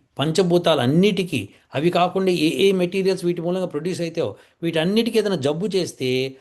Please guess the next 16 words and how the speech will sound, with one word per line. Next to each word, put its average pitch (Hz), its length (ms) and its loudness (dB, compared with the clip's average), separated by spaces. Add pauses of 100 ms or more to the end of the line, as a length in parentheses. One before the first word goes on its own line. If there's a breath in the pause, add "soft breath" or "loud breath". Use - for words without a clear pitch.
(180 loud breath)
అశ్విని 233 460 4
దేవతలే 165 520 4
నయం 127 320 -2
చేస్తాయి. - 420 -18 (1400)
ఎస్. - 360 -18 (760)
So, 196 140 4
ఇది 208 220 2
మనము 165 520 2
హోమ 220 260 4
ప్రక్రియలో 170 640 -2
హోమం 180 380 -4
చేసేటప్పుడు 120 720 -6 (300 loud breath)
ఈ 180 80 4
అశ్విని 233 540 4
దేవతలను 185 380 4
ఆహ్వానిస్తాం. 127 640 -4